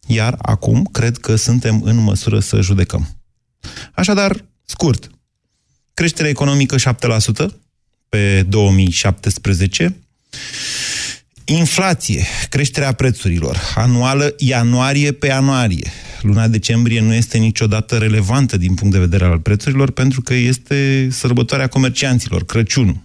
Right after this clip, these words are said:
Deci, în ianuarie față de în urmă cu un an, creșterea prețurilor a fost de patru virgulă trei la sută. Venim de la inflație negativă, de la deflație.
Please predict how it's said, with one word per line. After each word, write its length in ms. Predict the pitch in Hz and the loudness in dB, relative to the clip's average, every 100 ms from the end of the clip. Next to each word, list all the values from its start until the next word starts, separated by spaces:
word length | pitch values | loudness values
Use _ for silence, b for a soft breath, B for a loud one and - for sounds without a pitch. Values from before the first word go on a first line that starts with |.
| - - | -14 -10
Deci, 320 | - - - | -6 -4 -4
în 180 | - 143 | -2 2
ianuarie 440 | 135 113 117 107 101 | 2 2 0 0 0
față 320 | - 101 104 | -2 -2 -2
de 380 | 95 92 90 - _ _ | 0 2 0 -4 _ _
în 140 | - 101 | 0 2
urmă 240 | 101 98 | 4 2
cu 160 | 95 95 | 2 2
un 120 | 98 | 2
an, 160 | 160 165 | 4 0
creșterea 480 | 160 156 139 131 | 0 0 0 -2
prețurilor 420 | 123 160 - 143 131 | -2 -2 0 2 2
a 40 | |
fost 200 | 123 139 | 0 0
de 80 | 127 | 0
patru 300 | 127 131 127 | 0 -2 0
virgulă 280 | 123 123 113 | 0 0 0
trei 160 | 117 | 2
la 120 | 104 | 2
sută. 280 | 101 - - 90 | 0 -2 -6 -2
Venim 240 | 104 117 | 2 2
de 100 | 104 | 2
la 120 | 104 | 2
inflație 440 | 98 92 107 101 101 | 2 0 0 0 2
negativă, 500 | 92 87 - 139 139 | 2 2 0 0 2
de 100 | 95 | 2
la 120 | 95 | 2
deflație. 520 | 87 - 135 139 160 | 0 -2 -4 -2 -4